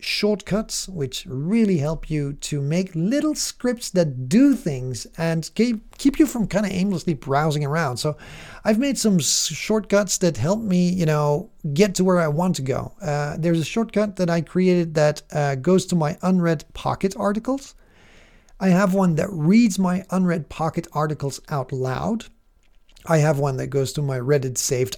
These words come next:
items. I have one that goes to my YouTube subscriptions. I have one that goes to my YouTube watch later. You know, all of these things that you save for later are now accessible via one click. So I just ba-, basically made icons for each of these shortcuts,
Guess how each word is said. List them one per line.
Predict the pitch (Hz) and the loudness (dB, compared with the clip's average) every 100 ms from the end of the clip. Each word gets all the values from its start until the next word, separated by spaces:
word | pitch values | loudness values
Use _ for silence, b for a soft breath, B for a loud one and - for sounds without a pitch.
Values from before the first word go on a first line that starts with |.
| - | -2
items. | 226 269 262 240 - - - | 0 0 -2 -4 -8 -12 -6
I | |
have | 139 135 131 | -2 -2 -2
one | 139 139 156 143 | -2 -2 -4 -2
that | 139 | -2
goes | 147 131 - | -2 -2 -4
to | |
my | 147 135 | -4 -2
YouTube | 143 156 - 143 | 0 0 -2 -6
subscriptions. | - 143 - 233 247 - 220 208 190 - 143 | -6 -8 -4 -2 0 2 2 4 0 -2 -8
I | |
have | 123 127 | -8 -6
one | 139 139 | -4 -4
that | 135 | -4
goes | 139 135 | -4 -4
to | - | -4
my | 143 135 | -4 -2
YouTube | 139 151 - 143 127 | -2 -2 -2 -6 -4
watch | 131 120 - | -4 -4 -2
later. | 233 254 226 220 - B B | 0 2 4 4 2 B B
You | 254 | 2
know, | 247 240 | 2 2
all | - 233 302 | 2 4 4
of | |
these | 254 247 196 - B B B - | 4 4 2 -2 B B B 0
things | 233 233 202 | 2 4 4
that | 208 | 4
you | 170 | 4
save | - 196 190 | 4 0 0
for | - 160 | 0 0
later | 151 208 190 202 214 220 | 0 0 0 0 0 -2
are | 165 160 | 0 2
now | 156 156 175 175 175 | 2 4 4 2 -2
accessible | - 156 139 160 139 135 | -4 -2 0 0 0 0
via | 110 131 131 117 | 0 -2 -2 -4
one | 120 131 135 127 | -2 0 0 -2
click. | - 185 147 | -2 0 0
So | - 139 | -2 -6
I | 135 143 | -2 -2
just | 135 - | -4 -4
ba-, | 160 147 147 - - | -2 -2 -4 -10 -2
basically | 156 147 147 151 139 | 0 0 -2 -2 -2
made | 139 139 139 | 0 -2 -2
icons | 175 180 175 143 139 | -2 -2 -2 -4 -4
for | - - - | -6 -8 2
each | 226 226 | 2 2
of | 196 | 0
these | 165 151 | 0 -2
shortcuts, | - 156 135 143 131 | -2 -2 -2 -2 -4